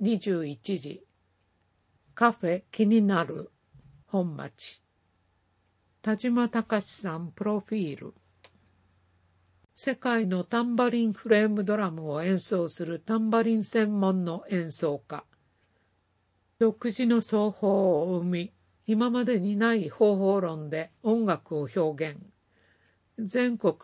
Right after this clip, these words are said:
各地での演奏や演奏体験ワークショップ、学校での講演なども行う。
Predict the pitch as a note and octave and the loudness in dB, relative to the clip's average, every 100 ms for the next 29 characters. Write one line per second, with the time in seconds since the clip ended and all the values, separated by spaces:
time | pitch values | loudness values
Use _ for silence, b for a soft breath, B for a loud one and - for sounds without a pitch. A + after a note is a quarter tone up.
0 | - - A#3+ - - G#3 F#3 F3 F3+ G3 | -10 -6 -6 -6 -4 0 0 2 2 2
1 | - G3 E3+ E3 D#3+ F#3 b b - B3 | 0 -2 0 0 -4 -8 b b -2 0
2 | A3 - B3 A3+ A3+ G#3 - G3 E3+ E3+ | 0 4 4 4 0 0 -2 -4 -2 0
3 | G3 F#3 - - E3 - - - - _ | 0 -2 -4 -4 -4 -6 -14 -14 -14 _
4 | _ _ - A3 G3+ - B3+ C4 B3+ F#3 | _ _ -2 -2 -2 4 4 6 4 2
5 | E3 - G3+ G3 F#3+ F3 E3 E3+ C#3 C#3 | 0 2 4 4 2 -2 -4 -6 -6 -8
6 | B2+ A#2+ E3 C#3+ C#3+ G#3+ | -8 -8 -8 -8 -10 -14